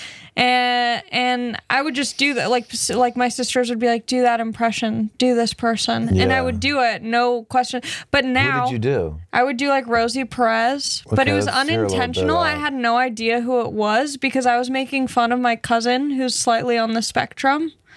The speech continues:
Speaker 2: Okay.
Speaker 1: 'Cause he had, like, a really weird voice. He still does. But he, when we
Speaker 2: Yeah.
Speaker 1: were younger, he'd be like,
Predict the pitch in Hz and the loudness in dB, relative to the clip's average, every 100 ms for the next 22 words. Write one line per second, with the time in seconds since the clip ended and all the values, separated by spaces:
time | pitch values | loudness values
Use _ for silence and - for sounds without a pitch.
0 | - 95 92 98 92 95 104 240 294 277 | -2 0 2 2 4 2 0 0 0 2
1 | 277 269 294 277 254 247 247 233 220 214 | 0 -2 -2 0 0 0 0 -2 -4 -2
2 | 226 254 254 - 294 254 247 226 247 226 | -2 0 -2 0 0 2 0 0 -4 -4
3 | - 254 277 233 254 254 247 254 247 233 | -2 0 0 0 0 0 0 0 0 0
4 | 247 240 220 233 214 226 220 214 | -2 -2 -2 -2 0 2 0 -4